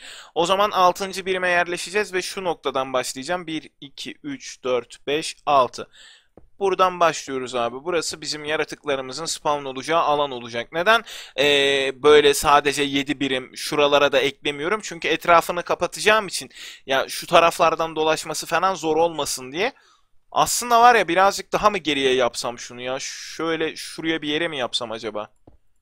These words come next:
Ben en güzeli buraya yapayım. Hatta arkasına geçmem de icap etmesin. Şöyle tamamen birleştireyim. Şimdi şunları bir aşağı düşürmeden almaya çalışalım bakalım.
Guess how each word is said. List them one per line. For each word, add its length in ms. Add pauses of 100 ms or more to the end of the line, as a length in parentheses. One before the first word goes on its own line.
(460)
Ben 120
en 180
güzeli 320
buraya 240
yapayım. 460
Hatta 340
arkasına 540
geçmem 460
de 80
icap 380
etmesin. 500 (920)
Şöyle 420
tamamen 560
birleştireyim. 800
Şimdi 300
şunları 420
bir 200
aşağı 360
düşürmeden 560
almaya 420
çalışalım 600
bakalım. 300